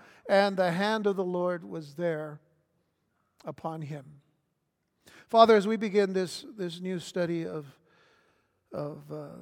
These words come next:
the Scriptures, we, we pray for the anointing and blessing of your Holy Spirit. Lord, we want to rightly divide your word. Lord, we want to rightly lay a f-,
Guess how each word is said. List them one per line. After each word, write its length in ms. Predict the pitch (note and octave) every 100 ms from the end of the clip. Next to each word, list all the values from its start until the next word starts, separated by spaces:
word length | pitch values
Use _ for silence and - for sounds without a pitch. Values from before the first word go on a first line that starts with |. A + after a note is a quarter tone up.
| F#3+
the 100 | E3+
Scriptures, 580 | - F3+ E3+ - D#3+ D3+
we, 280 | E3 D#3 -
we 200 | E3+ D#3+
pray 420 | - F#3 E3+ D3+
for 280 | - E3 D3+
the 140 | D#3+
anointing 440 | D3+ E3 F3 F3+ D#3+
and 100 | D3+
blessing 380 | E3+ E3 F3
of 80 | D#3+
your 120 | E3
Holy 220 | E3 E3+ D#3+
Spirit. 460 | - F3 E3+ E3+
Lord, 200 | F3 F3+
we 120 | F3
want 160 | E3+ E3+
to 40 |
rightly 400 | D#3 D#3+ F3 F3
divide 380 | E3 D#3 E3 E3
your 120 | E3+
word. 340 | D3+ D3+ D#3 D#3 _ _ _ _ _ _ _
Lord, 220 | F3+ F3+
we 80 | F3
want 200 | E3+ F3
to 80 | E3 F#3
rightly 560 | A3 E3 F#3+ F3 F3
lay 400 | E3 F3 F3 F3 -
a 40 | D#3
f-, 140 | -